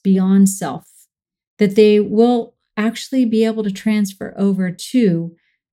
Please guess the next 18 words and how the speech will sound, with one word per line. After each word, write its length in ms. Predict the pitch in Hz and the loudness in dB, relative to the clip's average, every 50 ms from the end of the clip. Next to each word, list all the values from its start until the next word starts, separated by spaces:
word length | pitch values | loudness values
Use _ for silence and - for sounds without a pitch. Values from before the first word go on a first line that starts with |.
| - | 4
maybe 280 | 196 190 196 196 208 202 | 6 6 6 6 6 4
a 60 | 190 | 2
bigger 320 | 190 196 190 185 185 185 175 | 2 2 0 2 2 0 -4
goal 280 | 165 185 175 170 170 | -4 -4 -4 -4 -4
that 120 | 175 170 - | -4 -6 -6
they 140 | 175 170 | -6 -4
have 260 | 160 165 160 165 160 - | -4 -4 -6 -6 -8 -10
for 160 | - 170 165 | -10 -10 -8
themselves. 720 | 156 165 165 165 - - - - - - - - - _ - | -6 -6 -6 -6 -8 -12 -16 -18 -18 -18 -18 -18 -18 _ -8
Watching, 680 | 185 165 175 185 196 196 - 233 226 220 220 220 214 | -4 -2 -2 -2 -2 -2 -2 -2 0 0 2 0 -2
like, 260 | 202 185 170 175 - | -2 -4 -6 -6 -6
my 120 | 185 180 180 | -8 -8 -8
son 520 | 170 - - 190 180 170 165 165 170 - _ | -10 -10 -8 -6 -6 -4 -6 -8 -12 -14 _
doing 440 | 190 208 202 196 202 202 190 190 | -4 -2 -2 -2 0 0 -2 -2
the 180 | 185 185 175 180 | -2 -2 -6 -6
Challenge 460 | 175 - - 202 196 202 196 190 190 | -6 -8 -8 -6 -4 -2 -4 -4 -6
Accepted 580 | 180 - - - 190 190 190 - 185 175 165 160 | -8 -14 -10 -8 -8 -8 -8 -8 -10 -10 -8 -8
video, 560 | 185 180 175 175 170 156 151 151 160 165 _ | -8 -8 -6 -6 -8 -8 -10 -10 -12 -14 _